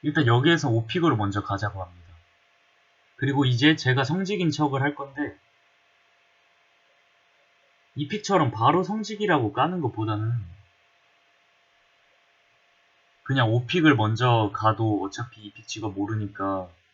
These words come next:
그냥 이런 식으로 좀 "내가 성직이니까 그냥 나중에 이 픽 가라." 이런 식으로 그냥 좀 여유로운 컨셉? 전날이랑은 좀 텐션이 많이 낮아졌죠.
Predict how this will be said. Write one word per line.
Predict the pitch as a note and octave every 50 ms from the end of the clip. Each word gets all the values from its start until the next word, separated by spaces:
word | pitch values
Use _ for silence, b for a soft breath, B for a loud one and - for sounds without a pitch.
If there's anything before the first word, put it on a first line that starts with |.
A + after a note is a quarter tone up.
| _ _ _ _ _ _ _
그냥 | _ G2+ G2
이런 | A#2 B2+ C3+
식으로 | B2+ - - G2+ F#2+ G2 F#2+ F2+ E2+ - _ _ _ _ _ _ _ _ _ _ _ _ _ _ _ _ _ _ _ _ _ _ _ _ _ _ _
좀 | - - B2+ A#2+ A#2+ A#2 - - _ _ _ _ _ _ _ _ _ _ _ _ _ _ _ _ _ _ _ _ _ _
"내가 | G#2+ A#2 A#2 A#2 C3
성직이니까 | A#2+ C3+ E3 E3+ D#3 E3 D#3+ D#3+ D3+ C#3+ B2 A#2+ A#2+ -
그냥 | B2 A#2+ G2+
나중에 | F#2+ F#2 G2 G2 G#2+ C3 C3+ B2+ A#2 A#2 A2+ A2 G2+ G2 F#2 - _ _ _
이 | - G2 -
픽 | - -
가라." | - G2 F#2+ G2 G2+ G2 G2 F#2+ F#2 F#2
이런 | A2 A#2+ B2+
식으로 | A#2+ A#2+ A#2+ A2+ G#2 G2+
그냥 | G2+ G#2 G2
좀 | - G#2 F#2
여유로운 | F#2 F#2+ G2+ A#2 B2+ B2 C3+ B2+ A2+ G#2+
컨셉? | G2+ - A2 G#2 G#2 - B2 - - _ _ _ _ _ _ _ _ _ _ _ _ _ _ _ _ _ _ _ _ _ _ -
전날이랑은 | - A#2+ B2 C#3+ D#3 E3 E3 E3 D#3 D3 C#3 C3 A#2+
좀 | - A#2+ A2 G#2+
텐션이 | G#2 C3 D#3 D#3 D#3+ E3+ D3 C3 G2
많이 | F#2 F2+ F2+ F2+
낮아졌죠. | E2+ F2+ F#2 - G#2 F#2 E2+ - - - - -